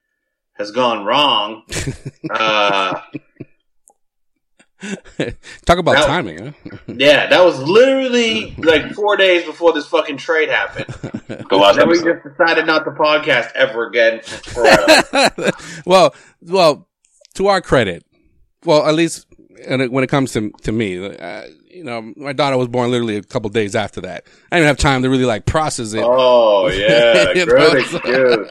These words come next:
Speaker 1: you know?
Speaker 3: Oh, you didn't see
Speaker 1: Yeah.
Speaker 3: this one coming, Sean? I saw this coming six weeks ago, man.
Speaker 2: <laughs>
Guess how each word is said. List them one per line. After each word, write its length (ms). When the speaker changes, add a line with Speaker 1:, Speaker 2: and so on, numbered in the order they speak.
Speaker 1:
you 100
know? 600
Speaker 3:
Oh, 100
you 120
didn't 120
see 60
Speaker 1:
Yeah. 80
Speaker 3:
this 80
one 160
coming, 260
Sean? 260
I 120
saw 180
this 80
coming 420
six 160
weeks 200
ago, 220
man. 200
Speaker 2:
<laughs> 0